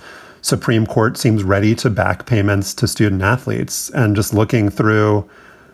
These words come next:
some of the quotes here, Brett Kavanaugh, "The antitrust law <laughs> should not be a cover for exploitation of the student athletes." Amy Coney Barrett,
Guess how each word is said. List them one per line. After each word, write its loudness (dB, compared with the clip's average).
some -2
of 0
the 0
quotes 0
here, -2
Brett -2
Kavanaugh, -2
"The 0
antitrust 0
law 2
<laughs> -
should -2
not 0
be 0
a 2
cover 0
for -4
exploitation -2
of -2
the -2
student 0
athletes." -4
Amy 2
Coney 2
Barrett, 0